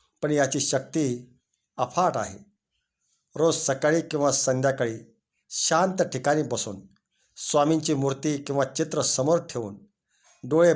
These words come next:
बंद करून, स्वामीवर पूर्ण विश्वास आणि श्रद्धा ठेवून मनात स्वामींचं स्मरण करा. स्वच्छ आणि शुद्ध मनाने हा मंत्र पाच ते दहा मिनिट किंवा एकशे आठ वेळा जप करा. जप करताना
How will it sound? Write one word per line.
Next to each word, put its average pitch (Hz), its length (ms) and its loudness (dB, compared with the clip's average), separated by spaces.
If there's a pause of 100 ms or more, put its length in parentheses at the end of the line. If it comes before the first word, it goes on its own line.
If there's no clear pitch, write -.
(120)
बंद 170 260 2
करून, 104 400 -4 (500)
स्वामीवर 151 540 2
पूर्ण 147 300 -2
विश्वास 135 540 2
आणि 131 140 0
श्रद्धा 139 380 0
ठेवून 113 420 -6 (580)
मनात 139 280 2
स्वामींचं 147 540 0
स्मरण 139 420 0
करा. 110 220 -10 (680)
स्वच्छ 175 420 -2
आणि 151 240 2
शुद्ध 156 360 -2
मनाने 131 420 0 (440)
हा 151 200 0
मंत्र 127 480 -2 (680)
पाच 143 280 2
ते 139 80 0
दहा 123 300 -2
मिनिट 139 300 -2
किंवा 165 180 0 (100)
एकशे 147 300 -4
आठ 139 300 0
वेळा 131 240 2 (420)
जप 156 160 0 (140)
करा. 107 140 -8 (760)
जप 180 160 4 (120)
करताना 143 480 2